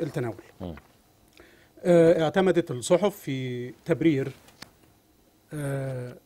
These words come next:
Speaker 1: توسيع المنطقة العازلة من خمسمية إلى كيلو أو ألف متر
Speaker 2: مم.
Speaker 1: على اكتشاف اتناشر نفق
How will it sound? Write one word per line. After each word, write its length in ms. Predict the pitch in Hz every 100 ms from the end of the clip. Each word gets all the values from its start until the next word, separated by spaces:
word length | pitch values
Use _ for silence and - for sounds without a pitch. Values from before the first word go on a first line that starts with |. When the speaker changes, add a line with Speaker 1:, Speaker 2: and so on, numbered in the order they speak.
| _
Speaker 1:
توسيع 400 | - 139 - 170
المنطقة 420 | 143 139 131 170 147
العازلة 380 | 123 123 160
من 140 | 147 135
خمسمية 480 | - 127 147 151 147
إلى 180 | 139
كيلو 260 | 131 170 175
أو 100 | 139
ألف 240 | 151 131
متر 340 | 165 202 - - -
Speaker 2:
مم. 160 | 85 - _ _
Speaker 1:
على 400 | 127 151 170 175 -
اكتشاف 600 | 156 - - 165 160 -
اتناشر 540 | 151 - 156 151 147 127
نفق 320 | 165 156 151